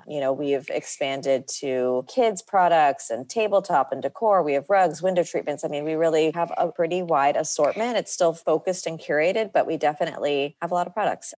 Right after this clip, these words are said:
But, you know, our product team and our design team and our, our merchandising team, you know, work together to kind of think about that strategy. In the early days, it was really about, okay, so, you know, now people trust us in the bedroom. You know, we've proven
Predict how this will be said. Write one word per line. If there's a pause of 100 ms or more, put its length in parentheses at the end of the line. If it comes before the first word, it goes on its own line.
But,
you
know,
our
product
team
and
our
design
team
and
our,
our
merchandising
team, (100)
you
know,
work
together
to
kind
of
think
about
that
strategy. (100)
In
the
early
days,
it
was
really
about,
okay,
so, (200)
you
know,
now
people
trust
us
in
the
bedroom.
You
know,
we've
proven